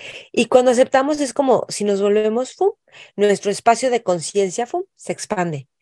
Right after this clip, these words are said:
Y entonces hay algo que no aceptamos y luchamos y queremos que quede fuera de nuestra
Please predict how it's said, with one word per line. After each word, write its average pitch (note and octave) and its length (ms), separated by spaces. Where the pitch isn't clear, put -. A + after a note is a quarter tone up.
Y G#3+ 140
entonces B3+ 400
hay C#4 160
algo C4+ 260
que A#3+ 100
no A#3 80
aceptamos A#3 520
y A#3 60
luchamos A3 480
y - 40
queremos G3+ 380
que G3+ 100
quede G3 240
fuera G3 320
de F#3+ 100
nuestra E3+ 520